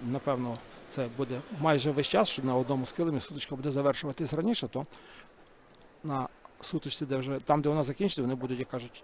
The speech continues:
наступна пара вийде лише разом з тою, яка ще на тому килимі, де ще бореться. Ми бачимо, зараз знову ініціативою володіє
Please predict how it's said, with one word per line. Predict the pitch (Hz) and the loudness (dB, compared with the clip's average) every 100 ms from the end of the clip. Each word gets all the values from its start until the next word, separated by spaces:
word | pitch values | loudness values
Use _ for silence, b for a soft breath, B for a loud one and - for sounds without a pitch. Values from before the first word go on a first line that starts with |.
| 202 | -8
наступна | 147 120 117 135 | -6 -4 -4 -2
пара | 143 165 151 | 4 4 6
вийде | 127 131 | 2 0
лише | 123 - 123 - - - B - - | -4 -4 -8 -10 -16 -20 B -14 0
разом | 139 127 143 | 0 2 0
з | - | 2
тою, | 151 151 | 2 4
яка | 120 135 | 0 -2
ще | - 131 123 | -4 -4 -2
на | 139 160 | 0 -2
тому | - 160 147 | 2 4 4
килимі, | 131 190 160 | 4 4 4
де | 123 | 2
ще | 123 160 | 0 4
бореться. | 143 104 - | 4 4 -4
Ми | 135 | 2
бачимо, | 139 - 147 | 2 2 2
зараз | 151 170 | 6 6
знову | 151 180 123 | 8 8 8
ініціативою | 131 - 151 156 139 | 0 -2 -2 2 2
володіє | 143 135 135 143 | 2 0 0 0